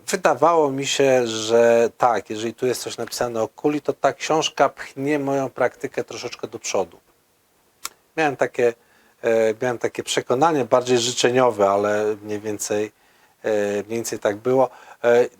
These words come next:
no i słuchajcie, ostatnią, e, w-, rzeczą, która mnie do tej książki przekonała, to było to, że,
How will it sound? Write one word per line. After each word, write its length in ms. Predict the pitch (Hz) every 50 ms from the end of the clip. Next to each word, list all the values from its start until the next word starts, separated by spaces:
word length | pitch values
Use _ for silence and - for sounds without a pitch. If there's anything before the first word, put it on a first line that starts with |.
| _ _ _ 120 120 113 _ _ -
no 120 | 127 160 185
i 140 | 165 165 160
słuchajcie, 340 | - - 180 160 - -
ostatnią, 720 | 147 - - 151 147 - - 151 143 135 135 135 135 139 -
e, 340 | 117 123 123 123 120 120 117
w-, 380 | - - - 127 120 117 120 120
rzeczą, 400 | 113 131 127 120 - - 127 120
która 280 | - - 127 120 117
mnie 140 | 113 117 120
do 80 | 117 110
tej 120 | - 113
książki 340 | - - 127 117 - - 117
przekonała, 500 | - - 123 - 120 113 113 113 113 117
to 140 | - - 110
było 200 | 107 117 113 113
to, 320 | _ - 113 117 113 107
że, 400 | 101 101 104 104 104 107 110 107